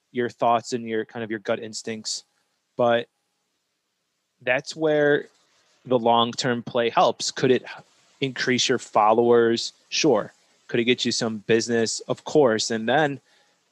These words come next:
you know, not to discount the viral social content, but maybe if you just catch fire a little bit,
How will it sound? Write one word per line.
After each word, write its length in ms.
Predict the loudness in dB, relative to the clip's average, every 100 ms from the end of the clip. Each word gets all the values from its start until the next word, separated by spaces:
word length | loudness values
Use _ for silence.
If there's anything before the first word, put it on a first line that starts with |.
| _ _
you 100 | 0
know, 80 | 2
not 200 | 2 0
to 80 | 0
discount 580 | 0 0 -2 -2 -2
the 80 | -4
viral 420 | 0 2 4 4
social 400 | 2 -2 -2 -6 -14
content, 600 | -8 -6 -2 -2 -4 2
but 220 | 2 2
maybe 320 | -2 0 0
if 100 | 0
you 100 | -2
just 280 | -2 -2 -4 _ _ _
catch 180 | -4 -4
fire 260 | -2 2 2
a 60 |
little 180 | 2 2
bit, 260 | 0 -2